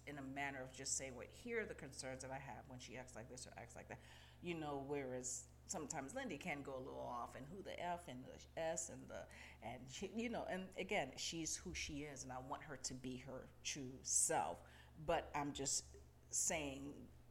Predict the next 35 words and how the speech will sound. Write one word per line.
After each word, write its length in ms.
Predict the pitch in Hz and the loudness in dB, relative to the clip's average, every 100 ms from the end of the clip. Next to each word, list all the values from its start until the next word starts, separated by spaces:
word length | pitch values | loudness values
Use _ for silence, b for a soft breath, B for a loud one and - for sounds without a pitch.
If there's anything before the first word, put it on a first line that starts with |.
| - 156 151 - - - | -12 -8 -8 -10 -14 -4
the 80 | 170 | -2
contrast 800 | - - 180 156 - 131 131 - | 0 8 8 8 2 0 2 0
of 120 | 135 | 0
the 60 | 143 - | -8 -6
two 300 | - 135 143 - | -2 0 -2 -4
in 100 | 131 | -6
a 80 | 131 | -2
sense. 320 | - 64 - 285 | 0 -2 0 0
And 100 | 269 | 8
again, 200 | 339 214 | 8 8
just 200 | 190 190 | 2 0
in 60 | 156 | 0
my 120 | 139 | -2
opinion, 380 | - 160 127 143 - - | -2 -2 -2 -6 -8 0
doesn't 260 | 440 440 330 | 2 2 2
mean 160 | 269 | 2
that 120 | 262 247 | 4 2
I'm 160 | 233 | 0
right. 380 | 156 190 208 - - B B - | 0 -2 0 -2 -4 B B -10
I'm 120 | 165 | -6
just, 400 | 151 151 - - | 0 4 4 2
just 120 | 151 | 0
stating 360 | - 151 139 135 | 0 0 0 -2
my 180 | 131 131 | 0 2
observation. 640 | 123 - - 69 - - - - - - - - - - - - | 0 -2 -4 -2 -4 -6 -8 -12 -18 -16 -16 -16 -18 -12 -8 2
So 440 | - 202 147 143 B B B B B | 10 12 12 10 B B B B B
he 140 | 285 | 10
was 120 | 240 226 | 10 12
basically 400 | 196 190 175 160 | 8 8 2 2
just 220 | 151 - | 2 2
telling 280 | 151 135 135 | 2 2 0
Lindy 280 | 135 135 127 | 0 0 2
that, 260 | 120 117 - | 4 2 2
you 100 | 151 | 2
know, 280 | 131 123 | 2 2